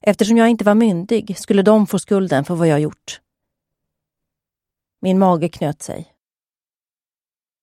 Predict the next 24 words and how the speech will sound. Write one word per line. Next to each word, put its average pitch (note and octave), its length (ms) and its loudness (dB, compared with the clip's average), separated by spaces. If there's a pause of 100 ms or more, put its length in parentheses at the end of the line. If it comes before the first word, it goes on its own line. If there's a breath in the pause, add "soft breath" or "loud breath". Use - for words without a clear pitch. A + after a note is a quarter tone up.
(140)
"En F#3+ 180 2
kvart", - 480 -8 (720)
sa - 140 -4
jag C#3+ 120 2
och C3+ 80 -8
svalde. A#2 420 -6 (1160)
Maxine G3+ 480 0
skrattade E3 640 0
och F3+ 100 0
drog F3+ 180 0
in D#3 200 2
mig E3+ 200 2
i E3+ 40 0
vimlet D3 480 0
av D#3+ 80 -2
dansande C#3 540 -2
kroppar. - 520 -10 (1600)
Klubben G#3 460 4
hade E3 180 0
stora F3 400 0
speglar E3+ 520 -2
längs F3 300 -2
med F#3 120 -2
väggarna D#3 480 -4